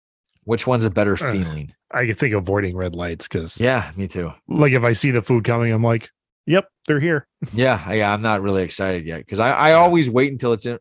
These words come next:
Speaker 1: like, till I taste it, then I'm, I don't, I'll know if I'm excited or not. That's all.
Speaker 2: Yeah, yeah.
Speaker 1: Yeah. I, I might get more excited if I see a drink coming first. <laughs>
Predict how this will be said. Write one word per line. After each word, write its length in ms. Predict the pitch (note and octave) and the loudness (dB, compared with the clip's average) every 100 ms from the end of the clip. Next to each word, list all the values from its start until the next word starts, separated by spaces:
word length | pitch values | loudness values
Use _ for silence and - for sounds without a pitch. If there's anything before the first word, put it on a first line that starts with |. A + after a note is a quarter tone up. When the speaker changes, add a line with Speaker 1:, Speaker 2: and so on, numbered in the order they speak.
| _ | _
Speaker 1:
like, 260 | G#2+ G2+ - | -8 -8 -6
till 120 | A2+ | -4
I 80 | G2+ | -4
taste 400 | F2 A2+ G#2+ - | -4 -4 -4 -4
it, 200 | F#2+ - | -8 -8
then 120 | F#2+ F#2 | -8 -6
I'm, 200 | F2 E2+ | -8 -10
I 200 | - E2+ | -10 -8
don't, 140 | F2 - | -8 -8
I'll 160 | F2+ F#2+ | -2 0
know 180 | F#2+ F2 | 0 -2
if 100 | E2+ | -2
I'm 140 | D#2+ | -4
excited 420 | D#2+ - D#2+ D2 | -6 -6 -6 -8
or 100 | A#1+ | -10
not. 200 | A1+ G1+ - | -14 -14 -16
That's 180 | - - | -20 -20
all. 120 | - A#2+ | -14 -12
Speaker 2:
Yeah, 200 | F2+ E2 _ _ _ | -12 -14 _ _ _
yeah. 140 | - - - - - | -20 -20 -20 -20 -14
Speaker 1:
Yeah. 220 | D2+ D#2+ _ _ | -12 -12 _ _
I, 200 | A#2 D3+ - | 0 0 2
I 140 | C#3 F#3+ | 0 0
might 680 | G3 A#2 A#2+ C3+ F3 G#3+ | -2 -2 -2 0 -2 -2
get 160 | G3+ - | -4 -2
more 180 | E3+ E3+ | 0 0
excited 340 | D#3 D#3+ D3+ | 0 0 2
if 100 | D#3+ | 2
I 60 | C3+ | -2
see 180 | - A#2 | -4 -6
a 40 | |
drink 300 | G2 A#2+ C#3 | -4 -6 -6
coming 320 | - D#3 E3 | -8 -6 -8
first. 480 | D#3 D3+ F#3 - _ | -8 -8 -8 -10 _
<laughs> 0 | _ | _